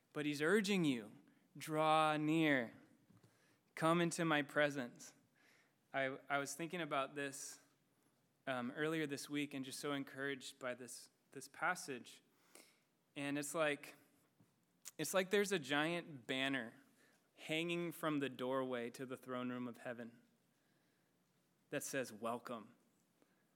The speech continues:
Like, you can come before God's throne because Jesus has opened the way.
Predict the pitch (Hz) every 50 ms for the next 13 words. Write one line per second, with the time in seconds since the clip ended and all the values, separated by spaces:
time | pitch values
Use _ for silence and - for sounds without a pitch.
0 | _ _ _ _ _ _ _ _ _ _ _ _ - 139 131 123 117 - - 185
1 | 151 165 170 - 180 160 147 - - 170 170 175 175 160 151 160 147 - - 160
2 | 151 151 147 147 139 135 127 127 135 127 - - - - 135 127 123 120 113 117
3 | 120 - _ _ _ _ _ _ _ _ _ _ _ _ _ _ - - _ _
4 | _ _ - 139 131 135 135 127 120 110 - 135 135 127 139 127 - - 131 123
5 | 127 127 127 - 127 120 120 120 123 123 120 113 113